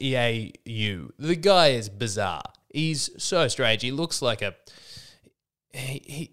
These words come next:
he, he, he looks like, s-, I'm trying to, it's some kind of dog. I was gonna say an Afghan, but then it just, that's just confusing. I've got to then qualify. I'm talking about the breed and not the race. And then I get in trouble again because I,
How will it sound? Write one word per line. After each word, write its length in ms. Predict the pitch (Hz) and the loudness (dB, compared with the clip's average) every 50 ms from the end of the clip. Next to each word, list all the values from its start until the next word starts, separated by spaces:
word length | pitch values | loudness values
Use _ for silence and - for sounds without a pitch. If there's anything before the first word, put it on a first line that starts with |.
| _ _ _ | _ _ _
he, 180 | - - - _ - | -20 -20 -20 _ -8
he, 260 | 170 190 202 214 - - | -6 -4 -4 -4 -6 -4
he 140 | 190 208 226 | -2 -2 0
looks 520 | 233 254 285 285 285 - - - - - - _ - | 0 0 -2 -2 -2 -2 -2 -2 -2 -4 -8 _ -12
like, 380 | 113 139 135 139 139 - - _ _ _ _ _ _ _ _ _ _ _ _ _ _ _ _ _ _ _ _ _ _ _ _ _ - _ | -4 0 0 0 0 -2 -12 _ _ _ _ _ _ _ _ _ _ _ _ _ _ _ _ _ _ _ _ _ _ _ _ _ -20 _
s-, 240 | - - - - - | -6 -2 -2 -2 -2
I'm 140 | - 170 180 | -2 -2 -2
trying 240 | - 208 226 226 220 | 0 2 2 4 4
to, 60 | 196 | 4
it's 240 | 180 131 147 151 - | 4 4 4 2 2
some 160 | 226 226 208 | 0 0 0
kind 140 | 196 180 135 | 0 0 0
of 100 | 117 104 | 0 0
dog. 280 | 113 90 67 62 - - _ _ _ _ _ _ _ _ _ _ _ _ _ _ _ _ _ - | -2 -2 -2 -4 -8 -18 _ _ _ _ _ _ _ _ _ _ _ _ _ _ _ _ _ -2
I 60 | 147 | -2
was 100 | 170 185 | 0 0
gonna 100 | 254 - | 2 2
say 200 | - 214 196 180 | 4 6 6 6
an 100 | 160 - | 6 4
Afghan, 760 | - - 127 127 123 - - - 135 120 110 104 101 101 98 | 2 2 2 2 2 -2 -2 0 0 2 2 0 -4 -6 -8
but 140 | 107 110 113 | -8 -6 -4
then 160 | 123 120 117 | -4 -4 -4
it 80 | 110 | -6
just, 240 | 98 107 101 - - - 85 107 98 | -8 -8 -10 -10 -12 -12 -12 -10 -6
that's 220 | 113 113 107 - | -4 -4 -4 -4
just 180 | - 107 101 - | -6 -8 -8 -10
confusing. 400 | - 98 95 104 101 101 101 98 | -12 -12 -8 -8 -8 -6 -6 -6
I've 60 | 98 | -4
got 100 | 110 104 | -4 -4
to 80 | 101 101 | -4 -6
then 160 | - 95 95 | -10 -10 -10
qualify. 400 | - - 101 101 98 - 104 95 | -6 -4 -4 -4 -2 -4 -4 -4
I'm 80 | 95 | -4
talking 140 | 104 - 110 | -6 -8 -6
about 160 | 110 - - | -6 -6 -8
the 60 | - 98 | -10 -10
breed 460 | - 98 95 92 95 95 98 95 90 | -8 -6 -6 -4 -4 -6 -6 -8 -10
and 140 | 90 92 95 | -12 -10 -8
not 220 | 98 98 - - | -8 -10 -8 -8
the 240 | 98 98 95 92 - _ | -10 -10 -10 -10 -16 _
race. 500 | - 104 110 101 95 101 98 - - - - _ _ _ _ _ _ _ _ _ _ _ _ _ _ _ _ - | -16 -8 -6 -4 -4 -2 -2 -2 -4 -4 -8 _ _ _ _ _ _ _ _ _ _ _ _ _ _ _ _ -8
And 60 | 110 | -6
then 80 | 110 | -4
I 80 | 107 107 | -2 -2
get 140 | 110 - - | -2 -4 -6
in 60 | 110 | -10
trouble 360 | - - 104 98 95 104 104 | -10 -6 -6 -6 -4 -6 -8
again 300 | 104 92 107 107 107 107 | -6 -6 -6 -8 -6 -8
because 200 | 107 95 104 98 | -10 -10 -8 -6
I, 140 | 101 95 | -6 -6